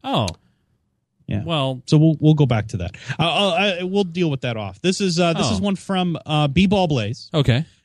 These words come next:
Speaker 2: And he writes in and says, "Hey, Chase and Joe, I was just wondering what happens if someone claims land above your mine tunnels.
Speaker 1: Uh.
Speaker 2: My mine tunnels have gone out of my claim and
Speaker 1: Uh.
Speaker 2: into a free area, which has been
Speaker 1: Uh-oh.
Speaker 2: claimed over time, which is now
Speaker 1: Uh-oh.
Speaker 2: preventing me from going back to my tunnels to get any
Speaker 1: Uh-oh.
Speaker 2: missed ores."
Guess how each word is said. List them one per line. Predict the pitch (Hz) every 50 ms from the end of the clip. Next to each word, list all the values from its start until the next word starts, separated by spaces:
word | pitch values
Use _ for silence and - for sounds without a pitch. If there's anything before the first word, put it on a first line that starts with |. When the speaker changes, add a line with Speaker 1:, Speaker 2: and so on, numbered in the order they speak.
| _ _
Speaker 2:
And | 127 143
he | 175 196
writes | 202 196 185 180 160 -
in | 165 160 151
and | 143 -
says, | - 139 131
"Hey, | 175 196 202 208 196 -
Chase | 156 - - 180 180 165 - 175
and | 165 139
Joe, | 131 127 139
I |
was | 165 170 -
just | - - 214 220 -
wondering | 190 190 196 196 196 196 196 190
what | 196 190 170
happens | 170 175 170 170 180 160 165
if | 160
someone | - - 175 180 170 156
claims | - - 196 214 240 220 -
land | 202 185 175 175
above | 160 131 143 156 151 - _ _ _ _ _
your | - 196 202
mine | 202 208 233 277 277
tunnels. | 226 175 135 107 87 - - _ _ _ _ -
Speaker 1:
Uh. | 156 160 175 - - _ -
Speaker 2:
My | 175 190
mine | 196 185 185 196 190 185
tunnels | 208 196 202 196 175 175
have | 196 165 151
gone | - 165 175 190 208 220 220 214 -
out | 156 185 220 254
of | 262 233 208
my | 233 226 220
claim | - - 208 226 240 226 170 127 123
and | 131 156
Speaker 1:
Uh. | 170
Speaker 2:
into | 170 196 214
a | 180
free | - - 233 320 339 262
area, | 165 127 113 92 98
which | 113 - -
has | 190 170
been | 147 147
Speaker 1:
Uh-oh. | 151 147
Speaker 2:
claimed | - 196 202 214 220 214
over | 214 208 202
time, | 185 - 190 185 185 180 180 175
which | 165 165 165
is | 165 151
now | 156 160 165 175
Speaker 1:
Uh-oh. | 175 -
Speaker 2:
preventing | 165 151 143 160 165 160 156 156
me | 160 160
from | 143 - 156 151
going | 151 151 143 131
back | 139 135 135 - -
to | 147
my | 139 131
tunnels | 127 135 135 127 120 117 -
to | - 131
get | 139 131 113
any | 113 113
Speaker 1:
Uh-oh. | 113 113 117
Speaker 2:
missed | 110 107 -
ores." | 95 95 95 90 82 80 - -